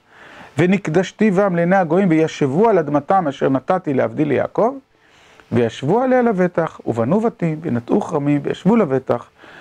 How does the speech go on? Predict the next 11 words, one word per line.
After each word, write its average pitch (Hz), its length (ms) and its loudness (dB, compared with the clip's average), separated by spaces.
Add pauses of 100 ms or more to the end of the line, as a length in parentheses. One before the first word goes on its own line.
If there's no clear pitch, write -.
(180)
ועשותי 139 400 0
שבטים 277 600 0
בכל 220 300 0
השבטים 190 360 -2
אותם 165 220 -2
מסביבותם, 233 560 0
וידעו 170 400 0
כי - 100 -2
אני - 200 -6
אדוני - 220 -8
אלוהיהם. - 300 -10